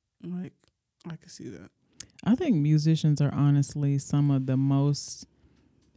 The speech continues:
Speaker 2: interesting people to follow throughout time. Like, because I feel like music, their music, it always directly affects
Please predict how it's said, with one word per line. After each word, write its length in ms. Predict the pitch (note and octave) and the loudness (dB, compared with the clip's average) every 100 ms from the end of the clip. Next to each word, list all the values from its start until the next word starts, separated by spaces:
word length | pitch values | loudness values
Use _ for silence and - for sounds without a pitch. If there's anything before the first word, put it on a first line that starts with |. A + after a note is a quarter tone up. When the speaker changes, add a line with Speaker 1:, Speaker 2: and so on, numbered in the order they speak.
| - | 4
Speaker 2:
interesting 580 | D#3 D3 C#3+ - C3+ | 4 6 2 0 0
people 360 | C3+ D3+ C#3+ B2+ | 0 -2 -2 -2
to 80 | B2+ | -2
follow 420 | - C3 C#3 C3+ | -2 -2 0 -2
throughout 400 | - C#3 C3+ C3+ | -2 -2 -2 -4
time. 500 | - C3 C3 C3 C3+ - _ _ | -2 2 2 2 0 -6 _ _
Like, 380 | C#3+ C3+ B2+ - | -2 0 0 -2
because 300 | D3 - C#3 | -4 0 0
I 80 | D3 | 0
feel 220 | - D3+ | 0 2
like 360 | C#3+ C3+ C3 - _ _ _ _ - - - _ _ _ _ _ _ - - | 2 2 0 -6 _ _ _ _ -20 -20 -20 _ _ _ _ _ _ -16 -2
music, 420 | D#3 E3 D#3+ D#3 | 6 6 6 4
their 140 | D#3+ | 4
music, 460 | D#3 D#3 F3 D#3 D3 | 6 6 4 4 0
it 240 | - - - | -2 -6 -4
always 480 | D3+ D#3 D3+ D3+ | 2 4 6 4
directly 560 | C#3+ C#3 C#3 C#3+ C#3+ D3 | 4 2 2 0 -2 -2
affects 640 | D3 - C#3+ C#3 - - | -2 0 0 -2 -6 -10